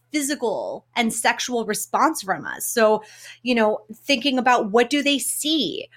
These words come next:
What are they tasting? If they kiss each other, it, you know, maybe someone's tongue is minty from gum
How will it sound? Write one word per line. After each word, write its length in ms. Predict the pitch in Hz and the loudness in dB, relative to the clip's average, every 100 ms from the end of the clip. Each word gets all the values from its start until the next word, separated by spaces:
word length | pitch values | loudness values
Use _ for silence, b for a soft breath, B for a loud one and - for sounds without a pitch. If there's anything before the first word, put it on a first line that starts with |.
| b | b
What 260 | 208 247 302 | 2 4 6
are 120 | 339 | 4
they 140 | 294 | 4
tasting? 640 | 269 - 262 285 - 170 185 | 0 -2 -2 -2 -2 -4 -2
If 140 | 208 | -2
they 120 | 233 | 0
kiss 340 | 226 - 294 285 | -2 -4 -8 -6
each 180 | 240 - | -6 0
other, 420 | 180 - 85 - | 0 0 -2 -2
it, 240 | - 240 - | -2 -2 -2
you 200 | 214 220 | 0 0
know, 200 | 202 220 | 2 2
maybe 300 | 240 233 247 | 2 2 -2
someone's 500 | - 247 254 240 - | 0 2 2 0 -4
tongue 340 | - 220 285 | -2 0 4
is 160 | 269 214 | 4 2
minty 360 | 226 254 269 | 2 2 0
from 300 | 269 - 277 | -2 2 4
gum 220 | 254 220 | 4 2